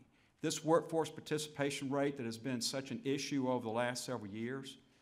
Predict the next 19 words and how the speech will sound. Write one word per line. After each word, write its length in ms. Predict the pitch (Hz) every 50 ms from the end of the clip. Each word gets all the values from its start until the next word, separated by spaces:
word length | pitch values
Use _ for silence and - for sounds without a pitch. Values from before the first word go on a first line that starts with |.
| _ _ _
well, 80 | - -
part 180 | - 160 160 160
of 40 | 143
the 140 | 131 135 -
problem 320 | 165 160 156 151 135 123
there 220 | 127 123 123 123
is 120 | 123 123 -
that 120 | 120 -
we've 200 | 131 127 127 127
not 200 | 131 123 123 120
addressed 520 | 113 110 - 131 127 127 131 139 - - -
that 240 | 117 104 98 95
in 60 | 98 98
the 80 | 107
way 180 | 110 113 110 107
that 100 | 107 101
I 120 | 107 107
just 260 | 104 107 104 - -
mentioned. 340 | - 110 107 107 104 - -